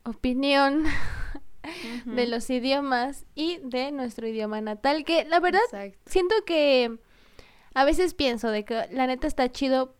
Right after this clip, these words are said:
Speaker 1: porque el idioma global, eh, se le conoce que es el inglés, entonces a veces digo,
Speaker 2: Ajá.
Speaker 1: está chido los que hablan inglés nativo, o sea, de verdad siento que tienen,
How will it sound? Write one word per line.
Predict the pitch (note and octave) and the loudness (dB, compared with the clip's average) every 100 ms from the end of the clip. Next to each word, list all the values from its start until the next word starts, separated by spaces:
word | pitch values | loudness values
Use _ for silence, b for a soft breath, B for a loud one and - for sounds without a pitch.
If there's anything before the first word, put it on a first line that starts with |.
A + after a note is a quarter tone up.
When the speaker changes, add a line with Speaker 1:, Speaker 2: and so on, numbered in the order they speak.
| - | -2
Speaker 1:
porque | A#3+ A#3 A3 A3+ G#3+ G3+ G3+ G3 F#3+ - E3+ _ _ _ _ _ _ _ - | 0 0 -2 -2 0 0 -2 -4 -6 -12 -20 _ _ _ _ _ _ _ -2
el | C4 C#4 | 0 0
idioma | C#4 C4+ C#4 D4 C#4+ B3+ A3 G#3+ | 2 2 2 2 4 4 2 0
global, | G#3+ A#3+ A#3+ A3+ A#3 A#3 E4 F#4 - | -4 -2 0 4 4 4 2 -4 -10
eh, | G#3 _ _ - | -18 _ _ -20
se | - A#3 | -10 -6
le | A3 | -6
conoce | A3 G#3+ A3+ | -6 -6 -6
que | A#3 | -8
es | G#3 | -6
el | A3+ | -4
inglés, | A3 A#3 A#3 C4 - - B B | 0 2 4 2 -4 -10 B B
entonces | - C4+ | 0 4
a | |
veces | C4+ B3+ | 4 2
digo, | C#4 | 2
Speaker 2:
Ajá. | B3+ | 2
Speaker 1:
está | A3+ A#3+ | 4 0
chido | A#3+ C4 B3+ | 2 2 2
los | C4 A3 | 2 -2
que | - G3+ G3 F3+ D#3+ - _ - | -4 -4 -4 -6 -10 -16 _ -8
hablan | A#3+ B3 B3 B3 | -6 -2 -2 -2
inglés | G#3+ G#3 G#3 G#3 | -2 -2 -2 -2
nativo, | G3+ G3+ C#4 C4+ | -4 -4 -2 0
o | G#3 | -2
sea, | G3+ G3+ G3 | -4 -6 -4
de | G#3 | -4
verdad | G#3 G#3+ - | -4 -6 -10
siento | - B3+ B3+ B3+ | -8 -4 -4 -4
que | A3 | -6
tienen, | A3+ A3 A3 A3 A3 | -6 -4 -4 -6 -8